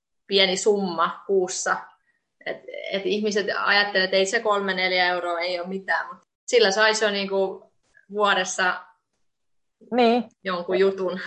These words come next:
Speaker 1: <laughs> jonkun
Speaker 2: Kyllä.
Speaker 1: lomamatkan tai no, pienen hotellijutun aina.
Speaker 2: Niin, kyllä. Joo,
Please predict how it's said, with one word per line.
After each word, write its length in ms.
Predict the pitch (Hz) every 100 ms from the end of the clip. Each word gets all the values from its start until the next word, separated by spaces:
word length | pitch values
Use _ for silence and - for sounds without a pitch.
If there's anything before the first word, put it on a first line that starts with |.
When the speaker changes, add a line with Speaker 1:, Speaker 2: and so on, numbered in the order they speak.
| -
Speaker 1:
<laughs> 140 | - 240
jonkun 320 | 214 208 214
Speaker 2:
Kyllä. 160 | 247
Speaker 1:
lomamatkan 640 | 233 220 185 - - 185 165
tai 140 | 190
no, 300 | 202 220 -
pienen 480 | 226 202 196 196 180 - 185
hotellijutun 800 | 196 196 175 175 170 170 165 165 _ _ _ _
aina. 260 | 175 185 180
Speaker 2:
Niin, 240 | 370 196 -
kyllä. 240 | 311 240 214 _ _ -
Joo, 260 | 269 190